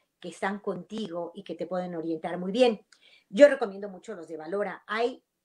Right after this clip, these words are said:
ahora sí que el que tengas cerca, el que tengas confianza, el que te recomienden, adelante. En Valora somos un grupo de asesores en acompañamiento, eh, hacemos acompañamiento y asesoría familiar,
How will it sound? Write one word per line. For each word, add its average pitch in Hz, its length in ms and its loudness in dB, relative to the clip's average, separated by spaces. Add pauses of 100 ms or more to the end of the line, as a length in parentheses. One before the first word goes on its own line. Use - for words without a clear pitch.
(120)
ahora 214 240 -2
sí 226 140 -14
que 233 80 -4
el 208 80 -4
que 190 100 -10
tengas 208 340 -6
cerca, 208 520 -4
el 190 100 -14
que 196 80 -14
tengas 196 320 -10
confianza, 196 640 -8
el - 80 -20
que 175 120 -20
te 175 100 -16
recomienden, 180 720 -16
adelante. 185 520 -12 (440)
En 202 100 -2
Valora 233 400 4 (160)
somos 214 320 -8
un 240 80 -8
grupo 214 240 -4
de 196 140 -4
asesores 240 920 -4
en 175 160 -16
acompañamiento, 220 800 -10 (340)
eh, 175 320 -10 (220)
hacemos 233 340 0
acompañamiento 240 580 0
y 220 40 2
asesoría 180 420 -6
familiar, 226 600 2